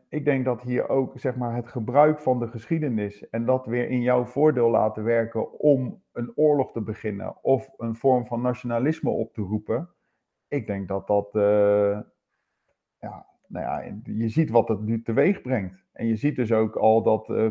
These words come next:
Poetin sinds het jaar tweeduizend al hiermee bezig is. En ik, daar schrok ik echt van. Ik heb onderzoek gelezen van het, eh,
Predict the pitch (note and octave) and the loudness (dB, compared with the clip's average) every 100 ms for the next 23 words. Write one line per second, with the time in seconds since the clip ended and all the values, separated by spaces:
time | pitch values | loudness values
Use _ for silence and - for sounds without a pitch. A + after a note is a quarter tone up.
0 | A2 D3 B2+ A2 A2 G#2+ A#2 A#2 A2+ G2+ | 0 -2 0 0 -2 -4 -4 -4 -4 -10
1 | - A#2 A2+ A2 A#2 A2+ B2 C#3 C#3 A2 | -4 0 0 0 2 4 6 6 6 0
2 | G#2+ - _ _ _ _ B2 A#2+ A#2 C3+ | -2 -6 _ _ _ _ 6 6 6 4
3 | B2 A#2 A2 C#3+ G3 F#3 - G2 - - | 6 4 6 6 6 4 0 -4 -6 -4
4 | A2 A2+ A2+ A#2 A2 A#2+ A2+ A2 B2 - | -4 -2 2 2 2 -2 -4 -4 -4 2
5 | C3+ A2+ G#2 A2+ G#2+ - C#3 C3+ A#2 A2+ | 2 2 -2 -6 -6 -2 0 0 -4 -6
6 | A#2+ A2+ A2 G#2+ A2+ G#2+ G#2+ - G#2+ - | -2 0 0 -2 -2 -2 -4 -6 -10 -6
7 | A2 G#2+ G#2+ G#2 | -4 -2 -2 -2